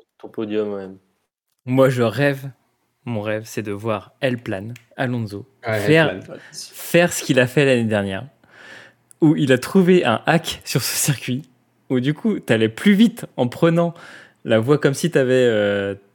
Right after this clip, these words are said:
Speaker 2: t'étais sorti un peu de la trajectoire et que tu prenais, en, on va dire, la, la safe way où tu reviens tranquillement sur le circuit. Et il
Speaker 1: Ouais.
Speaker 2: avait trouvé un hack où du coup, au grand,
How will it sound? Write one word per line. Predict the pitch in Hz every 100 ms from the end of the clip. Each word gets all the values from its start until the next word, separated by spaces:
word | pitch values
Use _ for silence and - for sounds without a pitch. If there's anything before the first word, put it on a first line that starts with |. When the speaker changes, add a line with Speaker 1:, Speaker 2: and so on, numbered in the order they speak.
| _
Speaker 2:
t'étais | 120 117
sorti | 117 147 -
un | 156
peu | 127 135
de |
la |
trajectoire | - 123 127 135 147
et | 123 107 101 101 101 101 101
que |
tu | -
prenais, | - 120 127
en, | 127 104
on | 104 104
va | 101
dire, | 104 113
la, | 98 92 90 98 - - - -
la | 110
safe | - 131 120 -
way | 117 123 127
où | 127 117
tu | 110
reviens | 101 104 123 117
tranquillement | - 117 - 117 117
sur | -
le |
circuit. | - 95 139 165 -
Et |
il | 110
Speaker 1:
Ouais. |
Speaker 2:
avait | 120 143
trouvé | 165 151
un | 131 - -
hack | - - - - - -
où | 147
du | 123
coup, | 127 190 185
au | 123
grand, | 110 131 139